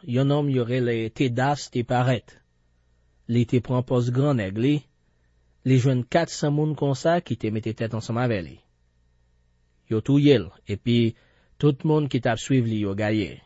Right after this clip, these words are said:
Se konsa mouvman an te tonbe. Aprè sa, lè resansman an te gen jida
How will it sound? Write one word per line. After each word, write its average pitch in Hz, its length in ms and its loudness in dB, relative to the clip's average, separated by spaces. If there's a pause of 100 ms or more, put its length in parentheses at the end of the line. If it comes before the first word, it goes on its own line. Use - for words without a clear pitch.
(540)
Se 113 120 -4
konsa 120 380 -2
mouvman 98 360 -4
an 90 60 -10
te 101 120 -4
tonbe. 101 280 -6 (1800)
Aprè 120 240 0
sa, 151 480 4
lè 120 160 0
resansman 135 560 0
an 170 200 -2
te 120 120 -4
gen 127 160 4
jida 139 460 2